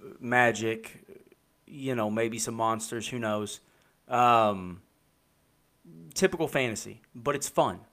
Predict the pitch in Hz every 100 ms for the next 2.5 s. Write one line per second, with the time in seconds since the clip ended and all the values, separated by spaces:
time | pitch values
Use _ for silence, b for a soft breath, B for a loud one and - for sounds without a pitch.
0 | _ 117 113 - 147 147 135 135 135 127
1 | 135 131 127 b b b b 110 107 110
2 | 110 131 127 123 120